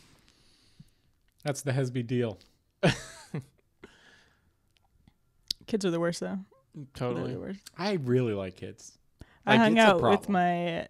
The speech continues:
Speaker 3: three-year-old nephew last weekend. I'm still, like, recovering. It was a nightmare.
Speaker 1: Why?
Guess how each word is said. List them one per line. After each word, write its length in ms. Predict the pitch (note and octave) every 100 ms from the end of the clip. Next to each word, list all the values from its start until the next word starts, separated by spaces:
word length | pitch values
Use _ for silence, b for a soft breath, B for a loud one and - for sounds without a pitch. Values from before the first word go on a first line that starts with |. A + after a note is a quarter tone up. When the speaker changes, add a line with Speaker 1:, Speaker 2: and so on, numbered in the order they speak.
| _
Speaker 3:
three-year-old 680 | - F#3+ F3 F3 F3 F3+ A3
nephew 600 | F3+ E3+ G#3 G#3+ A3+ A3+ - _ -
last 220 | G3 -
weekend. 460 | A3+ A#3+ B3 B3 B3 _ _ _ _ _ _ _ _ _ -
I'm 100 | G#3
still, 240 | - A3+
like, 180 | A3+ G3+
recovering. 640 | F3 - E3 E3+ E3+ F3 - _ _
It 80 | G3+
was 120 | G3+
a 40 |
nightmare. 420 | F3+ F3 D#3+ E3+ - _ _ -
Speaker 1:
Why? 480 | B2+ C#4 C4 G#2